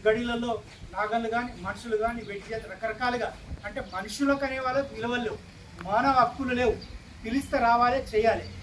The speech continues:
ఎవరు కనపడ్డా పోవాలి, వాళ్ళ కోరికలు తీర్చాలి, రకరకాలుగా మరి చిత్రహింసలు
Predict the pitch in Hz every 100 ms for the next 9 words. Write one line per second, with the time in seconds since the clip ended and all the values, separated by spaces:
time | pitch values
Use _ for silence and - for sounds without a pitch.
0 | - - 202 262 277 240 247 254 - 202
1 | 214 233 233 262 269 220 214 220 226 233
2 | 220 214 214 - - - 247 262 285 294
3 | 277 240 - - - - 208 214 214 208
4 | 233 233 220 214